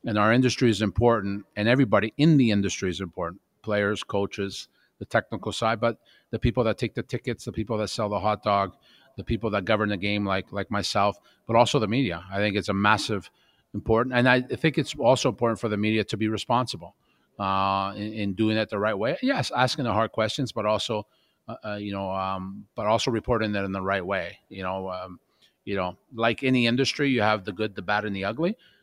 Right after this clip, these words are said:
But, uh, you know, I think, uh, overall, I think there, I, I can't really, um, really say anything in terms of the media,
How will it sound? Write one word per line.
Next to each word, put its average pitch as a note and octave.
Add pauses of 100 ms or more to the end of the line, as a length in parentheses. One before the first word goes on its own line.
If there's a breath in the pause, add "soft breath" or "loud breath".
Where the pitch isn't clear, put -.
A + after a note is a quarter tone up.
(160)
But, G2+
uh, G2+
you A2
know, G#2
I G2+
think, G#2+
uh, G2+
overall, G#2+
I G2
think F#2+ (100)
there, G2+
I, F#2+
I F#2+
can't G2
really, F#2+ (480 soft breath)
um, F#2
really G#2+
say G2 (340)
anything A2
in F#2+
terms G2+
of G2
the G2
media, G2